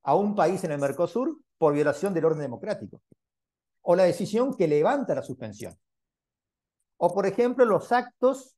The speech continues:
del Parlamento del Mercosur, como, por ejemplo, el reglamento interno del Parlamento del Mercosur, las declaraciones del Parlamento del Mercosur, las disposiciones del Parlamento del Mercosur. Pues bien, estos, esta, estos actos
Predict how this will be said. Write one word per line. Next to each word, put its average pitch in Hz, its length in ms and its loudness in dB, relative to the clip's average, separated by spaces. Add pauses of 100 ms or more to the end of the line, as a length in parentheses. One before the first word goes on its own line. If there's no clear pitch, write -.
(120)
del 165 260 -4
Parlamento 147 580 -2
del 131 120 -2
Mercosur, 165 460 -4 (640)
como, 123 260 -8
por 123 160 -4
ejemplo, 208 360 0
el 123 60 2
reglamento 139 500 -4
interno 196 480 -2
del 180 100 -2
Parlamento 156 420 -2
del 147 140 -2
Mercosur, 143 580 -6 (240)
las 139 240 -2
declaraciones 180 720 -2
del 165 100 0
Parlamento 151 460 -4
del 143 120 -2
Mercosur, 143 600 -8 (220)
las 151 180 0
disposiciones 160 920 -4
del 180 360 -2 (360)
Parlamento 143 440 0
del 123 80 -2
Mercosur. - 380 -12 (880)
Pues 175 160 0
bien, 160 180 0 (560)
estos, - 480 0
esta, 202 260 -2
estos - 380 -4
actos 180 680 -2